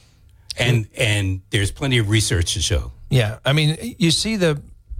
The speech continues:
Speaker 2: I don't know, I, I, I tend to watch Channel seven Boston,
Speaker 1: Yeah.
Speaker 2: um, news in the morning.
Speaker 1: Yeah.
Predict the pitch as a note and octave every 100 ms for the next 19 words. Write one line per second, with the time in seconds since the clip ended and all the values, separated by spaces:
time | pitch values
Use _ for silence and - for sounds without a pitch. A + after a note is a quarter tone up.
0 | - - D#3+ D#3+ - F3+ E3+ G3 F3 E3+
1 | A#3+ D4+ F#3 D#3 C3 - C#3+ C#3+ C3 -
2 | B2+ A#2 A2 A2 A2+ - A2 A2 G2+ -
3 | - - G#2+ F#2+ A#2 A2 A2 A2 B2 A2+
4 | A2+ B2+ B2+ D#3+ A#2+ - - - D#2+